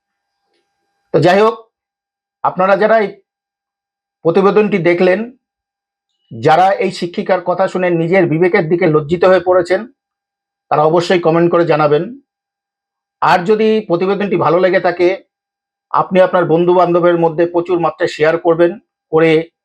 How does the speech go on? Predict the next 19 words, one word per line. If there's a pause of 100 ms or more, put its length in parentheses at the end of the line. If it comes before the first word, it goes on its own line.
(960)
সমাজকে
সচেতন
করা
যায়
কিভাবে, (480)
এই
প্রচেষ্টাও
আপনার,
আপনাকেও
হাতে
করে
দায়িত্ব
নিতে
হবে, (840)
যাতে (880)
আমাদের
পরবর্তী
প্রজন্ম (680)
আর